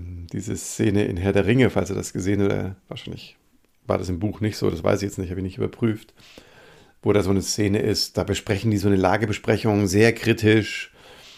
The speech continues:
sehr gefährlich. Und er fasst es so zusammen. Äh, ja gut, also diese Aktion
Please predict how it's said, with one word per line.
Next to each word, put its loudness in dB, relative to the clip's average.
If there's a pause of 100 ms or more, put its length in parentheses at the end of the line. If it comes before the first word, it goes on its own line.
(120)
sehr 2
gefährlich. 0
Und -2
er 2
fasst 0
es -4
so -2
zusammen. -2 (680)
Äh, 4
ja 4
gut, 0
also 2
diese -2 (640)
Aktion -2